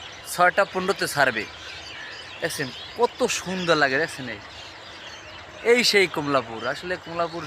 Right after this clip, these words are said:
দেখার মতো একটা জায়গা, খুব ভালো লাগে আমার কাছে, দেখছেন? আর এখন বর্তমানে নীরব, মানে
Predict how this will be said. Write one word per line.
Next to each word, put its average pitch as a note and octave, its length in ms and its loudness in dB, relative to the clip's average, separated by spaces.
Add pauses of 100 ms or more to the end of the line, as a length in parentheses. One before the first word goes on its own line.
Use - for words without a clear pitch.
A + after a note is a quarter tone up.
(120)
দেখার D3+ 280 0
মতো C#3+ 200 -4
একটা C3 160 -4
জায়গা, C3 180 0 (640)
খুব G#3 220 0
ভালো D3+ 220 8
লাগে D#3+ 260 6
আমার C#3 200 2
কাছে, B2+ 220 -6 (600)
দেখছেন? C3+ 340 -6 (840)
আর C#3 180 8
এখন F3 260 6 (100)
বর্তমানে F#3 520 6 (240)
নীরব, E3+ 340 8 (160)
মানে D#3+ 200 4